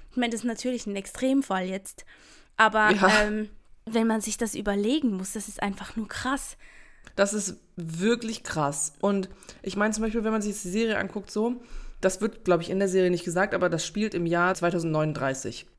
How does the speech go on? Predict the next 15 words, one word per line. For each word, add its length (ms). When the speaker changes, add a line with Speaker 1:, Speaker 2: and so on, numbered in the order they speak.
Speaker 2:
In 100
der 80
letzten 280
Folge 480
gibt's 240
noch 100
so, 240
die 100
letzten, 580
keine 200
Ahnung, 200
zehn 200
Minuten, 480
sieben 220
Minuten 480